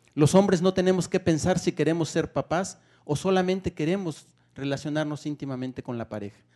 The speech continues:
La que se tiene que cuidar es ella. Y si se embaraza, es responsabilidad tuya. Cuando, imaginando un escenario ideal, por ejemplo, ¿qué sucedería si todos los hombres, en su pri-, sus, desde sus primeras relaciones sexuales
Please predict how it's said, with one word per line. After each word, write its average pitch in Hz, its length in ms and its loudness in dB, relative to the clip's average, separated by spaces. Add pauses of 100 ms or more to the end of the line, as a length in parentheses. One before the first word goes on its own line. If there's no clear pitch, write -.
(160)
La 135 100 -10
que - 100 -14
se 139 80 -6
tiene 151 220 -6
que 151 100 -16
cuidar 131 280 -4
es 123 180 -10
ella. 95 260 -10 (880)
Y 139 80 -10
si 151 100 -4
se 151 120 2
embaraza, 151 480 4
es 190 160 8
responsabilidad 127 760 -2
tuya. 180 360 -10 (1000)
Cuando, 143 720 4
imaginando 156 600 0
un 196 100 2
escenario 160 540 4
ideal, 151 420 2
por 135 160 0
ejemplo, 151 380 -2
¿qué 196 100 -4
sucedería 151 760 2 (880)
si - 200 -18
todos 202 340 0
los 165 240 -6
hombres, 135 480 0 (480)
en 156 120 -2
su - 200 -4
pri-, 147 280 -4
sus, - 320 -8
desde 147 240 -2
sus 135 200 -6
primeras 165 440 0
relaciones 135 540 -8
sexuales 107 680 -10